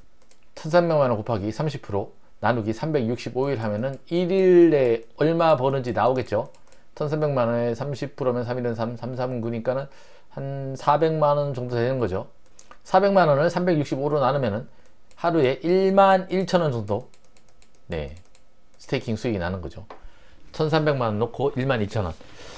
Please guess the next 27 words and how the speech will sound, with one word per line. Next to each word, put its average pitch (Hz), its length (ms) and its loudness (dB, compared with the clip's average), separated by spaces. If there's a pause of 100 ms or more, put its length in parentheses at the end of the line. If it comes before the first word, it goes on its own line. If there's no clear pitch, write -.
(180)
일만 226 420 8
원 214 480 8
파킹 208 260 4
통장에 196 480 8
국내 185 400 2
그 165 100 4
발행업이나 156 520 8
넣으려면은 151 600 4
뭐 135 100 -8
삼 165 200 -6
프로 160 480 6
초반밖에 160 360 2
안 117 120 2
되니까 127 260 2
실제로는 160 880 2 (1400)
만 127 180 8
원이 160 100 4
안 95 120 2
되죠. 127 340 -2 (380)
네, 90 400 -4
근데 123 180 -10
천삼백만 151 560 0
원 120 100 0
넣으면은 127 440 0 (920)
일만 139 280 0
일천 127 200 0
원이니까 104 460 -2